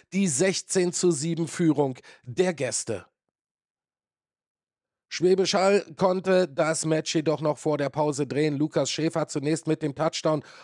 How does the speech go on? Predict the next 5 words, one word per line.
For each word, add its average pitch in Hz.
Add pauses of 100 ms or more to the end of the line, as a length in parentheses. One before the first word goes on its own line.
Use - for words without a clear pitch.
aus 185
kurzer 202
Distanz. 180
Die 180
Two-Point-Conversion 165